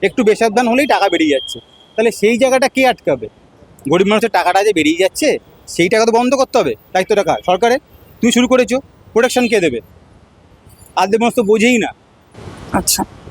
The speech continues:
Speaker 2: স্মার্ট মিটার বসেছে বাড়িতে?
Speaker 1: হ্যাঁ, বাড়িতে বসেছে।
Speaker 2: আগের থেকে কি বিল বেশি আসছে না কম আসছে?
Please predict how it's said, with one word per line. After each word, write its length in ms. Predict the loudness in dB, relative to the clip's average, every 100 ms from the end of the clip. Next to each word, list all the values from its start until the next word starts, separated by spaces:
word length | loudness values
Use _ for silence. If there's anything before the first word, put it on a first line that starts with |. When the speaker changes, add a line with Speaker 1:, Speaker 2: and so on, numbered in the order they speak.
| -20 -20 -20 -12 -8 -8 -6 -6 -6 -8 -8 -10 -12 -18 -8
Speaker 2:
স্মার্ট 360 | -2 2 2 2
মিটার 200 | 0 0
বসেছে 340 | -2 0 0 2
বাড়িতে? 360 | 2 0 -6 -12 _ _ -4
Speaker 1:
হ্যাঁ, 220 | 0 2
বাড়িতে 240 | 2 0
বসেছে। 360 | -4 -6 -6 -6 -6 _ _ _ _ _
Speaker 2:
আগের 260 | 0 2 0
থেকে 220 | -2 -4
কি 140 | -2
বিল 200 | 0 0
বেশি 260 | 0 0 0
আসছে 220 | -2 -2
না 120 | -2
কম 240 | 0 0 0
আসছে? 300 | -2 -6